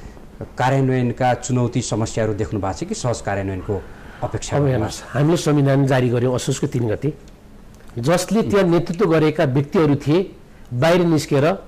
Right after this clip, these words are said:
Speaker 2: कार्यान्वयन गर्न सकिँदैन भनेर निस्के। हाम्रो मानसिकता कहाँबाट कहाँ छ, तपाईँ आफै विचार गर्नुहोस्। अब अहिले यति राम्रो बजेट आएको छ, बजेट आउन पाउन, पास हुन नपाउँदैमा कार्यान्वयन हुन सक्दैन भनेको छ। कुन चिजमा कार्यान्वयन हुँदैन भन्नुहोस्?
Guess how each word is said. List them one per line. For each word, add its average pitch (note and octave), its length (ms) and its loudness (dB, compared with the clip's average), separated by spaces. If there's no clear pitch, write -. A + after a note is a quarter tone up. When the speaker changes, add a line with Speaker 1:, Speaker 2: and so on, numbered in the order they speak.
Speaker 2:
कार्यान्वयन E3 360 4
गर्न D3 160 2
सकिँदैन C#3 560 2
भनेर A2+ 180 -4
निस्के। G#2+ 360 -10
हाम्रो G3 220 4
मानसिकता G3 440 2
कहाँबाट F#3 440 2
कहाँ D#3+ 140 2
छ, C#3+ 80 -6
तपाईँ C#3 240 0
आफै A#2+ 160 -2
विचार A#2 260 -2
गर्नुहोस्। G2+ 340 -10
अब F#3+ 120 0
अहिले G#3 240 2
यति A#3+ 160 2
राम्रो G3+ 240 4
बजेट D3 320 2
आएको A#2+ 280 0
छ, - 120 -10
बजेट G#3 280 2
आउन G#3 280 4
पाउन, G3 500 4
पास G3 380 0
हुन E3 260 4
नपाउँदैमा E3 520 4
कार्यान्वयन D3+ 360 2
हुन B2 120 -2
सक्दैन C3 420 0
भनेको F#2 240 -4
छ। - 80 -20
कुन C4 160 4
चिजमा D#3+ 240 0
कार्यान्वयन A2+ 340 -2
हुँदैन F#2+ 200 -6
भन्नुहोस्? - 400 -12